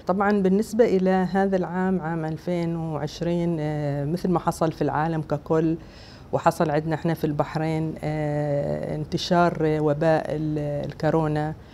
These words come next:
كوفيد تسعتاش، آه، تعلمنا كثير من الدروس، وأثبت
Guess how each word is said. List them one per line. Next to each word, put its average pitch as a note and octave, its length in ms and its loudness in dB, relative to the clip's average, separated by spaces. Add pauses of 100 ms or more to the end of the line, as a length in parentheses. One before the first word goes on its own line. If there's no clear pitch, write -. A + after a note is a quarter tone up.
(260)
كوفيد D3 760 2
تسعتاش، D3+ 800 -2 (560)
آه، D3 760 0
تعلمنا F#3+ 520 4
كثير F#3+ 400 2
من E3 100 -2
الدروس، D3+ 500 -2
وأثبت D#3 560 2